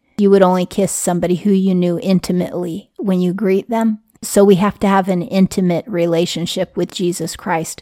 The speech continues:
And Jesus said in the New Testament, "You are not my friend unless you obey me." The way to have an intimate life with Christ is through obedience, not through singing songs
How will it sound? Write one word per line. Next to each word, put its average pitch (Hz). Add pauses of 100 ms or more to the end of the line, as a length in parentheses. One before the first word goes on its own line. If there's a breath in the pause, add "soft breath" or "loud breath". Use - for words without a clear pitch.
And 196
Jesus 226
said 165 (160)
in 196
the 185
New 190
Testament, 180
"You 185
are 180
not 180
my 202
friend 190 (140)
unless 180
you 185
obey 165
me." 175 (180)
The 185
way 190
to 196
have 202
an 180
intimate 190
life 190
with 170
Christ 185 (120)
is 190
through 190
obedience, 165 (100)
not 185
through 196
singing 190
songs 185